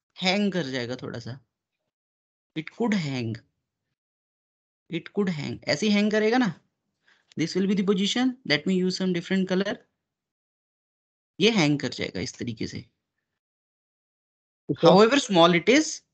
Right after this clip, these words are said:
Speaker 1: ऐसा
Speaker 2: अच्छा।
Speaker 1: नहीं है कि आपको दिख जाएगा हैंग करता हुआ,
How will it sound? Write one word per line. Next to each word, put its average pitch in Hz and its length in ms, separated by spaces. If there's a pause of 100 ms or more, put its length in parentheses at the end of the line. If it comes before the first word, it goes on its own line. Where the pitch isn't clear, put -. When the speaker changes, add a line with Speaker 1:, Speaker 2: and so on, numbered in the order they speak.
(800)
Speaker 1:
ऐसा 156 160
Speaker 2:
अच्छा। 185 140
Speaker 1:
नहीं 240 140
है 285 100
कि 262 240
आपको 190 380
दिख 190 260
जाएगा 220 320
हैंग 202 320
करता 185 260
हुआ, 143 220